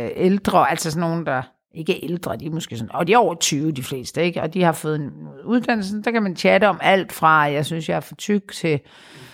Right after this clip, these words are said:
også hvis, altså, s-, større problemer, så får de selvfølgelig mere hjælp og sådan noget. Men det, jeg ser, når jeg sådan lytter med, og, altså, det er jo en ekstrem sådan, øhm,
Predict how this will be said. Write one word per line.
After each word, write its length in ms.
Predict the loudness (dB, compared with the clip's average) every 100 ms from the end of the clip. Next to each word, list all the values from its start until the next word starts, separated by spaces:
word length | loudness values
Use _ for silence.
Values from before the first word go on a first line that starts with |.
| -14 0
også 240 | 2 2
hvis, 220 | 0 -2
altså, 300 | -6 -6 -8
s-, 420 | -10 -16 -20 -20 _ _ _
større 380 | -14 0 4 4
problemer, 480 | 2 -6 -4 -6 -8
så 160 | -14 -16
får 140 | -8 -8
de 120 | -8
selvfølgelig 320 | -12 -10 -8
mere 200 | -6 -6
hjælp 260 | -6 -8 -10
og 100 | -16
sådan 120 | -12 -10
noget. 180 | -10 -12 -20 -20 -10
Men 120 | -6
det, 220 | 2 4
jeg 140 | 4 4
ser, 380 | 2 2 4 2
når 120 | 0
jeg 160 | -2
sådan 300 | -2 -4 -2
lytter 220 | 0 2 2
med, 520 | 4 4 6 6 4
og, 440 | 4 2 -2 -6
altså, 160 | -6 -4
det 220 | 2 4
er 140 | 6
jo 80 | 4
en 120 | 2
ekstrem 560 | -4 -6 0 2 2 -2
sådan, 460 | 0 -2 -2 -6 -2
øhm, 500 | -2 -2 -6 -8